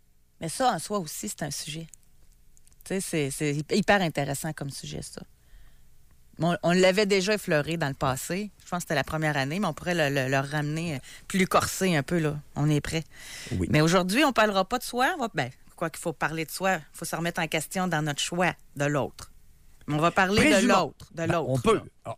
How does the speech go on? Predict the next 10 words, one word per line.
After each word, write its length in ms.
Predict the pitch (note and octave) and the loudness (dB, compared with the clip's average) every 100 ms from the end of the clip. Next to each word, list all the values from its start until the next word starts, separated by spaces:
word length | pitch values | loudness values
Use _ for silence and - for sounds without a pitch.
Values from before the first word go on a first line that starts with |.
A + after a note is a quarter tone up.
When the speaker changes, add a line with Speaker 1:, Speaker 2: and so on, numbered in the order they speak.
| - | 0
Speaker 2:
on 140 | D#3+ | 0
peut. 240 | E3 F3+ - A#2 | 2 -2 -2 -4
Garde, 260 | C3 C3+ - | -2 -2 -4
présumons 720 | F3+ C4 F3+ F#3 F3 F#3 B3+ G#4+ _ _ _ _ _ _ _ _ _ _ _ _ - | 0 2 2 2 4 4 2 -4 _ _ _ _ _ _ _ _ _ _ _ _ -8
qu'après, 500 | D3 D#3 G3+ G#3+ E3+ | -6 2 2 4 4
euh, 220 | C#3+ C3 | 2 0
trois 260 | - G#3+ | 0 2
minutes 320 | G#3 G3+ A3 F#3 | 4 4 2 2
de 80 | |
réflexion, 880 | E3+ E3 C#3 C#3 - E3 G3 F4+ D4 | 2 0 -2 -4 -2 2 2 0 -6